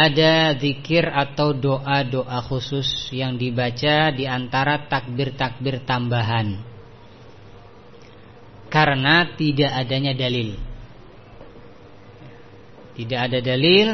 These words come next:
tidak ada riwayat yang menunjukkan ada doa atau zikir di antara takbir-takbir tambahan. Ya. Sehingga apa yang dilakukan di antara takbir-takbir tambahan?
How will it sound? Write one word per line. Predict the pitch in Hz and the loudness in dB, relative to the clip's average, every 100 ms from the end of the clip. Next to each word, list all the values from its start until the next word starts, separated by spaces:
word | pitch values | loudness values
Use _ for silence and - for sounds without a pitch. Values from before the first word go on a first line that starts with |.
| 170 | 0
tidak | 135 131 | 0 2
ada | 131 | 2
riwayat | 131 131 127 143 165 - | 2 2 4 6 6 4
yang | 151 139 | -2 -2
menunjukkan | 139 135 131 131 147 160 185 190 - - - - - - | -2 -2 -2 -2 0 0 -2 -10 -16 -20 -20 -20 -20 -8
ada | 123 135 131 131 | -2 0 2 0
doa | 123 131 135 156 | 0 0 0 0
atau | 147 135 | 0 -2
zikir | 120 123 151 170 170 165 - - | -2 -2 0 -2 -2 -12 -18 -8
di | 135 | -6
antara | 131 131 131 139 156 147 | -4 -4 0 0 0 -2
takbir-takbir | 131 123 139 135 135 120 123 127 | -4 -2 -2 -2 -4 -4 -4 -4
tambahan. | 123 120 117 107 110 101 | -4 -2 -2 -2 -4 -6
Ya. | - - 110 117 - - - - - - | -10 -16 -16 -16 -16 -20 -20 -20 -20 -14
Sehingga | 117 120 139 180 196 - - 165 | -6 0 6 6 4 -2 -6 -2
apa | 196 | 2
yang | 220 196 | 4 4
dilakukan | 185 175 190 180 165 | 4 4 2 4 4
di | 165 | 4
antara | 165 160 160 | 4 2 0
takbir-takbir | 160 143 151 151 151 143 143 | 0 0 0 0 -2 0 0
tambahan? | 143 139 139 196 | 2 4 4 2